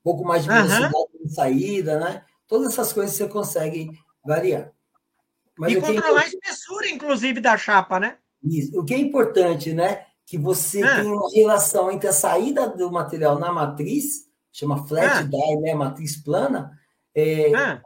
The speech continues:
Speaker 1: condizente com a espessura, com o espaço entre as calandras, né? Pra não ter nenhum excesso, nem a falta, né? A falta vai dar um acabamento ruim. E o excesso vai causar uma turbulência do material em certas regiões que vai fragilizar depois.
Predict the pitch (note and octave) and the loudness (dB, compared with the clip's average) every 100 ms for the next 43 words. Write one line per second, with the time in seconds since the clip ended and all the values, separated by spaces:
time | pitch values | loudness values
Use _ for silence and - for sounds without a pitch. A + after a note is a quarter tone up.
0 | - _ _ - D4 F4+ F4+ D4 E3+ A3 | -20 _ _ -4 2 2 2 2 8 8
1 | F4 - - - A#3+ C4+ - C4 A3 B3+ | 6 -2 -6 -6 -2 -2 -2 -4 -4 -2
2 | C4+ C4 A3+ - A#3 A3+ A#3+ A3+ - G3+ | -2 0 -2 -6 -8 -6 -4 -4 -2 0
3 | C4 C4 B3 A3 A3+ C4 B3+ - - A3+ | 0 -2 -2 -2 -2 -2 -2 -2 -2 -2
4 | G#3+ G#3 D3 - - _ - D#3 E3 - | -2 -4 -6 -8 -16 _ -12 -10 -10 -14
5 | _ _ D#3 F#3 D#3 E3 E3+ F3 F3+ - | _ _ -2 -2 -2 -4 -2 -2 -2 -2
6 | E3 G3 - B3+ A3 C4 C4 F3 E3+ C#3+ | -2 -2 -4 -4 -4 -4 -2 -2 -2 -2
7 | D3+ D3+ E3 D3+ F3 F#3 B2 A2 A2+ F2+ | -4 -4 -6 -4 0 -2 -2 -2 -2 -2
8 | F#2+ - - _ _ _ C#3 D3 E3+ E3+ | -2 -6 -14 _ _ _ -6 -2 0 0
9 | F3+ G#3 G3+ A3 E3 C#3+ - _ _ F#3+ | -2 -2 -2 -2 -4 -8 -14 _ _ -4
10 | A#3 A#3+ - - F3+ G3+ - - - _ | 2 2 2 2 4 4 2 -4 -12 _
11 | _ _ C#3+ D3+ E3+ F3+ F3 G3 A3+ A3 | _ _ -2 0 2 2 0 0 -2 -2
12 | D#3+ E3+ G3+ - - - _ - D3+ D3+ | -2 -4 -4 -6 -8 -10 _ -8 -4 -4
13 | D3+ D3 D3+ C#3+ D#3 D3+ C#3 C#3+ C3 D3 | 0 0 0 0 -2 -2 -2 -2 -2 -2
14 | E3+ - D#3 D#3 D#3 E3+ E3 F#3 E3 D#3+ | -2 -4 -6 -6 -2 -2 -4 -8 -6 -4
15 | D#3+ C#3 - A#2+ A2 - | -4 -4 -6 -10 -10 -16